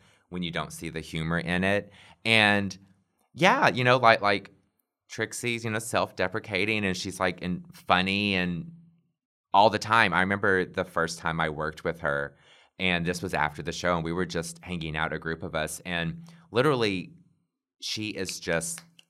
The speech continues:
like, funny all the time. She's just funny. And it's,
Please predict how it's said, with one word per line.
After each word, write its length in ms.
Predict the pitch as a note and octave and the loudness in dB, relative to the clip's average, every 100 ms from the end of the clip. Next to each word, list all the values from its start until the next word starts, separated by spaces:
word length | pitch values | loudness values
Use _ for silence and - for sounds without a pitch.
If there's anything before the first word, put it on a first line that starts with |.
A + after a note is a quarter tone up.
| - - | -20 -10
like, 360 | E2+ E2 D2+ - - _ - - _ _ - | -2 -2 -2 -10 -20 _ -18 -18 _ _ 2
funny 460 | A2 G2 D#2+ B1+ - _ | 4 4 0 -8 -18 _
all 360 | F2+ F2+ E2+ E2 | 6 8 8 4
the 120 | E2+ | -2
time. 520 | - E2+ C2+ A1+ A1 B1 | -6 -4 -4 -8 -12 -14
She's 220 | E2+ E2 | -10 -8
just 200 | E2+ - | -8 -4
funny. 300 | F#2 E2 C#2+ | -2 -2 -4
And 160 | G2 G2+ | -4 -4
it's, 220 | G2+ | -6